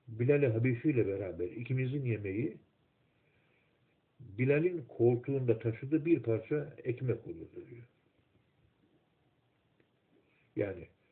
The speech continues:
bir ekmek, kuru ekmek Bilal de koltuğunda taşıyor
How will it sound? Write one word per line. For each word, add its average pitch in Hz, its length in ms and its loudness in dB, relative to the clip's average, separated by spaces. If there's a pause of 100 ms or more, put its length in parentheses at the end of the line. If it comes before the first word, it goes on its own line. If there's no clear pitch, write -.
(240)
bir 143 180 -4
ekmek, 120 400 0
kuru 139 260 -2
ekmek 139 480 -4 (640)
Bilal 123 340 -2
de 92 120 -8 (140)
koltuğunda - 540 2
taşıyor 120 420 -4